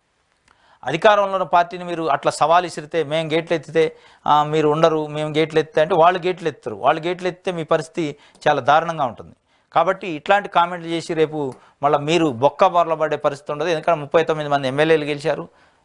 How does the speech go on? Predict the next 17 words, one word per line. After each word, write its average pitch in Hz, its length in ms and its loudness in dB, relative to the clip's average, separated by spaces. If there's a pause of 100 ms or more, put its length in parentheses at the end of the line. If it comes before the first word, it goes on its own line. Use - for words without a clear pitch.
(100)
ఒక 131 120 0
నిర్మాణాత్మకమైన, 151 1200 0 (400)
ఆ, 131 180 4
ప్రతిపక్ష 143 460 -2
పాత్ర 151 380 0
పోషిస్తే 143 680 -4 (220)
బాగుంటుంది. 143 380 2
కానీ 135 340 -4 (280)
"మేము 139 200 0
గేట్లు 156 360 2
ఎత్తు, 151 220 -2
మేము 139 260 -4
గేట్లు 147 240 2
ఎత్తితే 143 240 -4
మీ 135 140 -4
పని 131 200 2
అయిపోతుంది" 127 540 -2